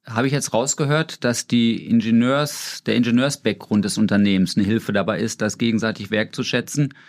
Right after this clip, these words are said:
dass man weiß, man muss aufsetzen auf Dingen, die man schon hat, und das Ganze ingenieurwissenschaftlich betreiben und nicht, nicht im Berliner Loft. Das war für mich ein wichtiges Stichwort dabei.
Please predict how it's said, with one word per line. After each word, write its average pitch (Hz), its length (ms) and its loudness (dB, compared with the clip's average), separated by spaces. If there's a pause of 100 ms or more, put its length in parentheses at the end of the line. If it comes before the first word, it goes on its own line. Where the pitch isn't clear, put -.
(200)
dass - 180 -6
man 113 220 0
weiß, 120 300 -2
man 117 140 2
muss 127 160 -2
aufsetzen 123 600 -2
auf 110 180 -4
Dingen, 120 300 4
die 113 100 4
man 110 180 2
schon 98 220 -2
hat, 131 400 -4
und 113 480 0
das 104 160 -4
Ganze 113 260 2
ingenieurwissenschaftlich 107 960 0
betreiben 98 480 -2
und 92 100 -2
nicht, 110 300 -2
nicht 139 180 2
im 143 120 2
Berliner 127 340 2
Loft. 95 400 -2
Das 95 160 -4
war 113 80 0
für 117 100 0
mich 110 140 0
ein 113 80 0
wichtiges 104 300 -6
Stichwort 87 400 -8
dabei. 95 240 -12